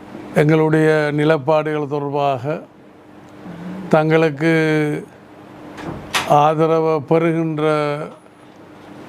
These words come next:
எண்ணம் தொடர்பாக, நோக்கம் தொடர்பாக என்னோட கலந்துரையாடியவர்.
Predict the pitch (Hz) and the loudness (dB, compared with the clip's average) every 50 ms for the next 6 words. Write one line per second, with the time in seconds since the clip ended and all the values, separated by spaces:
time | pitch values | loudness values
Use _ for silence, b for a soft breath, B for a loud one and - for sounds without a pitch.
0 | - - - 165 160 170 175 170 165 147 160 156 156 156 147 156 151 151 147 160 | -6 0 2 4 6 6 4 4 2 2 0 0 0 0 2 2 2 2 0 -2
1 | 165 160 156 160 151 139 160 151 151 151 151 147 151 143 147 147 143 143 135 165 | -2 -2 -2 -4 -2 -2 -4 -2 0 0 0 0 0 0 0 2 0 0 0 0
2 | 175 170 160 156 151 151 156 131 147 147 147 143 139 143 139 139 135 131 131 127 | -2 -2 -2 -2 -2 -2 -2 0 0 0 -2 -2 -2 -2 0 0 0 0 -2 -2
3 | 127 127 123 123 123 139 185 | -4 -4 -4 -4 -4 -6 -6